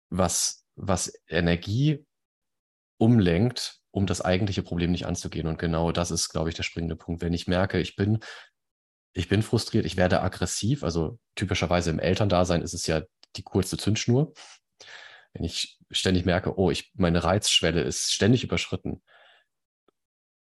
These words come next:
Und dann ist die Frage, die dahin gehört, worum geht's hier eigentlich? Geht es wirklich um, um das, um das Trödeln morgens?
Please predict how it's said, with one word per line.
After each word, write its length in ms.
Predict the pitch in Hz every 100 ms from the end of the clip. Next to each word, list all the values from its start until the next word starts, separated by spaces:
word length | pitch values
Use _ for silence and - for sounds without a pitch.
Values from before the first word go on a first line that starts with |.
| -
Und 200 | 92 92
dann 380 | 101 107 101 - _ _ -
ist 200 | 104 -
die 60 |
Frage, 280 | 90 85 80
die 60 | 82
dahin 220 | 80 80
gehört, 320 | 78 82 82 -
worum 260 | 82 82
geht's 200 | - -
hier 140 | - -
eigentlich? 560 | 73 - - - - _ _ 85 80 _ _ _ _ _ _ _ _ _ _ _ _ -
Geht 160 | 95
es 140 | 95 -
wirklich 300 | 95 - -
um, 360 | 82 80 82 _ - _ _ _ -
um 120 | 87
das, 300 | 80 - -
um 160 | - 80
das 240 | 76 -
Trödeln 420 | - 95 113 127
morgens? 680 | 113 101 110 131 151 - -